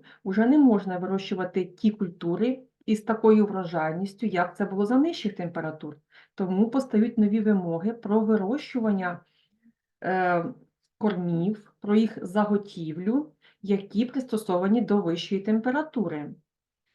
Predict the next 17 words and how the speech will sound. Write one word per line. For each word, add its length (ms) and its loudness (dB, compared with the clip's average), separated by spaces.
Е, 280 2
зростає, 840 0
е, 360 0
боротьба 960 0
за 640 -2
ресурси, 840 -8
з'являються 840 2
нові 380 2
хвороби, 920 -2
а 100 -4
ті 200 2
хвороби, 460 0
які 240 0
вже 180 -2
існували, 880 -2
вони, 480 4
е, 60 -4